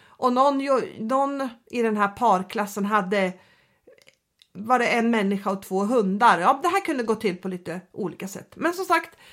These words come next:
jag var där hela dagen, tittade på precis alla och fick en, eh, ja, en härligt kul dag. Eh, det är det som är så kul med hundträning, att det finns inspiration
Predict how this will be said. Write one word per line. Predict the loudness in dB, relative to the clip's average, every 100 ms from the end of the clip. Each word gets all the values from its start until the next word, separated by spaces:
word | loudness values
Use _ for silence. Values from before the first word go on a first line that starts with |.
| -20 _
jag | 6 6 6 -2 _ _
var | 4 6 6
där | 6 2
hela | 2 2
dagen, | 4 6 6 4 -12
tittade | -4 -4 -2 -6 -4
på | -6
precis | -8 -8 -10 -8
alla | -8 -6 4 4 4 -4 -20
och | _ -4 0 0 -2 -6
fick | -8 -2
en, | -2 0 -2 -2
eh, | -4 -6 -12 -4
ja, | 6 6 6 2 -4
en | -4 -2
härligt | 6 6 6 2 -4 -12 -20 _ _
kul | -6 -2 -2 -4 -6 -10
dag. | -2 0 2 -2 -10 -18 -20 -6
Eh, | 0 0 0 -6 _ _ _
det | -18 -6
är | 0
det | 0 0
som | -4
är |
så | -6 -8
kul | -6 -4 -2
med | -2 -2
hundträning, | -2 -2 -2 -2 -4 -6
att | -8 -14 _ _ _
det | -12
finns | -8 -8 -10 -14 _
inspiration | -4 -2 -2 -6 -4 -4 -2 -2 -2 -2